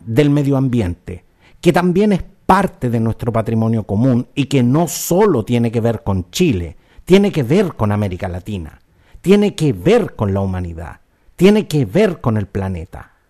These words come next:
Por eso lo hemos llamado este año Una Sola Tierra, porque no importa en qué parte del planeta celebremos este día, el tema es el mismo y como Naciones Unidas queremos invitar a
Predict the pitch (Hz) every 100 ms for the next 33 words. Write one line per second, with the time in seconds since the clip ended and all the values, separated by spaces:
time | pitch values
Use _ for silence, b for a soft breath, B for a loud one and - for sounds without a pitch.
0 | b b b - 170 202 247 - - 92
1 | 90 b b - 123 185 214 196 180 165
2 | 156 185 147 156 - 175 - 180 165 123
3 | 120 139 143 _ - 196 190 143 - 175
4 | 175 170 185 175 110 95 - _ _ _
5 | _ _ _ _ _ - 160 147 - -
6 | 135 165 208 160 113 - - 214 165 -
7 | 98 87 b b b b 135 135 190 151
8 | 180 - 120 107 98 110 113 120 117 -
9 | 117 107 110 107 - 104 - 98 107 87
10 | - b b b 147 139 - - 226 139
11 | 113 - - 160 - 170 131 135 208 175
12 | 123 95 85 b b b 156 147 165 156
13 | 135 - 190 202 - 185 165 135 143 -
14 | 156 165 165 170 151 151 165 165